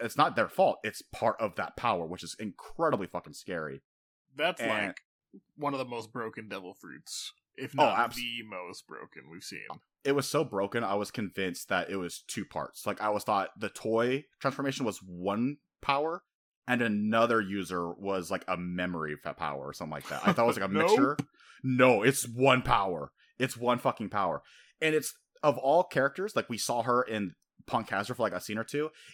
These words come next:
Speaker 1: It's the little
Speaker 2: It's
Speaker 1: girl eating olives. Sugar. It's
Speaker 2: Monet's
Speaker 1: her.
Speaker 2: big sis.
Speaker 1: <laughs> It's, it's her big sis. I forgot about that.
Speaker 2: Yeah.
Speaker 1: <laughs> It's her big sis. Just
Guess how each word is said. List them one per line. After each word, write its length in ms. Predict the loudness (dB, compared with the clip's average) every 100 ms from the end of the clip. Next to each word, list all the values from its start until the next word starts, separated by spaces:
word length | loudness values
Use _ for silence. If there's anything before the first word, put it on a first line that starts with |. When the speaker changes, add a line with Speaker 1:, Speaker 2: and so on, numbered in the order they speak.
| -4
Speaker 1:
It's 200 | -2 0
the 80 |
little 300 | 0 2 2
Speaker 2:
It's 80 | 2
Speaker 1:
girl 260 | 2 4 4
eating 220 | 4 2 4
olives. 600 | 4 4 2 -2 -10 -14 _ _
Sugar. 420 | -4 0 0 -2 -6 _ -20 _ _ _
It's 180 | -2 -2
Speaker 2:
Monet's 340 | -4 -2 2
Speaker 1:
her. 160 | 4 4
Speaker 2:
big 240 | 2 -4
sis. 600 | -4 -4 -4 -6 -8 -8 -10 -2
Speaker 1:
<laughs> 100 | 0
It's, 300 | 0 -2 -6
it's 380 | -8 -8 -16 -4
her 80 | -4 0
big 160 | -2 -2
sis. 220 | -6 -10
I 80 | -10
forgot 240 | -10 -10
about 240 | -8 -8 -10
that. 320 | -10 -8 -8 -10
Speaker 2:
Yeah. 440 | -6 -4 -2 -4 -6
Speaker 1:
<laughs> 60 | -8
It's 140 | -6
her 100 | -6
big 220 | -4 -6
sis. 240 | -4 -8 -8 -16 -14
Just 180 | -8 -8